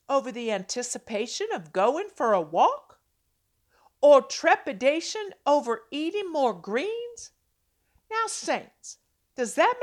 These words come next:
make any sense? Especially when you know you'll feel so much better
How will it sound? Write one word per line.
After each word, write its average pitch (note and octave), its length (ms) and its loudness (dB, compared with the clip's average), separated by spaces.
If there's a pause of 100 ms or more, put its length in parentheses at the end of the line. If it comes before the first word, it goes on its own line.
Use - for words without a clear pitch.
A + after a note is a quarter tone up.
make A4 120 -4
any G#4+ 220 -2
sense? C5+ 600 -6 (600)
Especially F4 840 2
when C4+ 300 -4
you A#3 140 -4
know B3+ 560 2
you'll B3 380 -4
feel D4+ 300 0
so F#4+ 360 -2
much B4 380 -6
better B3 460 4